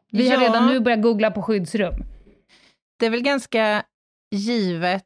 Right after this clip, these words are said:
Speaker 2: Och frågan är då om de kommer definiera sig som överlevare av krig,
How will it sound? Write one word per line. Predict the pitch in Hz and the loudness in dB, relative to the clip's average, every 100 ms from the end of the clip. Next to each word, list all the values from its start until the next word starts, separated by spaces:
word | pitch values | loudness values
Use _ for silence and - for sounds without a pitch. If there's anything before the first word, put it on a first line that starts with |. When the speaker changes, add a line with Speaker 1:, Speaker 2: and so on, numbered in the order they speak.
| - | -10
Speaker 2:
Och | - 220 | -10 -6
frågan | 254 233 220 233 | -4 -2 0 0
är | |
då | 214 214 208 | 0 0 0
om | 214 208 | 0 0
de | 208 202 | 0 0
kommer | 214 214 | 0 0
definiera | 202 220 - 220 226 226 233 240 240 | 0 -4 -2 0 2 2 0 0 -2
sig | 226 - 208 202 | -2 -2 -2 -2
som | - 202 196 202 - _ _ _ _ | -4 -2 -2 -2 -6 _ _ _ _
överlevare | 226 214 190 202 214 208 208 190 | 0 0 0 0 0 0 0 0
av | 196 | -4
krig, | - 320 202 185 180 | -4 -2 -2 -6 -12